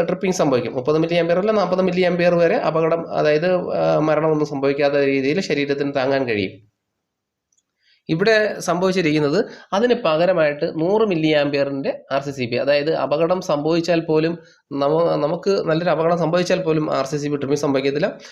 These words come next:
നമ്മളവിടെ എല്ലാം പരിശോധിച്ചതിൽ നിന്നും വയറിംഗ് നമ്മൾ മെഗർ ചെയ്ത് നോക്കി. മെഗർ ചെയ്ത്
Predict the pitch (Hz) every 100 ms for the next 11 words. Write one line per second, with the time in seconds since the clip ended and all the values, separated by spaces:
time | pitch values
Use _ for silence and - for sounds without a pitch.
0 | - - 196 202 208 202 202 196 180 185
1 | 180 180 175 175 165 147 151 180 185 170
2 | - - 165 151 147 147 135 165 165 143
3 | 127 127 - - 139 196 185 170